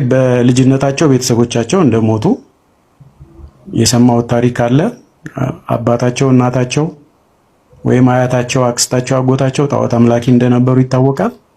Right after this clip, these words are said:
ከአጎታቸው ከአክስታቸው ጋር ኖረዋል። ዜን ወደ አይሻ ጋር ደግሞ ወደ፣ ሶሪ፣ ወደ ከድቻ ጋር ሲመጡ በከድቻ ሀብት ላይ ጎበዝ ሆነው ታታሪ ሆነው ሲሰሩ ሃያ አምስት ዓመታቸው ላይ እንዳገቡ ይነገራል።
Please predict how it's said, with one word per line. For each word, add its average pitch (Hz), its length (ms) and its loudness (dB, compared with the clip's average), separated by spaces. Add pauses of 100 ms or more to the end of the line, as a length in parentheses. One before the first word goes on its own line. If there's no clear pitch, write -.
(1040)
ከአጎታቸው 127 760 0
ከአክስታቸው 123 640 -2
ጋር 127 180 0
ኖረዋል። 123 440 2 (760)
ዜን 127 280 0 (580)
ወደ 123 200 2
አይሻ 123 200 2 (100)
ጋር 123 160 0
ደግሞ 127 200 4 (100)
ወደ፣ 120 200 2 (880)
ሶሪ፣ 117 260 -2 (160)
ወደ 120 240 2 (480)
ከድቻ 123 300 -2 (120)
ጋር 123 140 0
ሲመጡ 131 320 2 (1080)
በከድቻ 127 440 -2 (640)
ሀብት 110 340 -2
ላይ 113 200 0 (560)
ጎበዝ 120 380 2
ሆነው 117 220 2
ታታሪ 117 380 0
ሆነው 120 220 2
ሲሰሩ 131 380 0
ሃያ 135 160 2
አምስት 113 260 0
ዓመታቸው 117 460 0
ላይ 123 120 2
እንዳገቡ 123 420 0
ይነገራል። 127 520 0